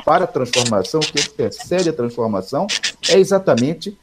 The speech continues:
o autoconhecimento, saber que eu sou um ser espiritual que transcende a morte, como colocamos aqui, que somos alguém que devemos nos religar àquele que nos criou, que precisamos examinar aquilo que fazemos em relação a nós mesmos, em relação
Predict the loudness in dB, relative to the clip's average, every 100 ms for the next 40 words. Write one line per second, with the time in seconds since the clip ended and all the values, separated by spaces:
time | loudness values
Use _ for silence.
0 | _ 2 6 6 4 -2 -2 0 0 0
1 | 0 -2 0 2 4 4 2 0 -6 0
2 | 4 4 4 2 4 2 -2 -2 -2 -4
3 | -4 0 4 4 2 -2 0 0 0 0
4 | 0 2 4 4 2 -4 -2 2 4 2
5 | 0 -2 -2 -2 -4 -4 -2 -4 -6 -18
6 | -8 -4 -2 2 4 4 4 4 4 4
7 | 0 0 -4 2 4 4 2 -2 -2 0
8 | 0 0 0 0 2 4 4 4 0 -4
9 | -2 -2 -2 -4 -6 0 4 6 4 -2
10 | -8 -8 -8 _ -2 2 0 2 0 2
11 | 2 2 0 0 2 0 0 2 4 2
12 | -2 -6 -6 -2 -4 0 0 2 0 4
13 | 4 4 2 0 0 0 0 0 0 2
14 | 2 4 4 4 2 2 2 0 -2 0
15 | 0 0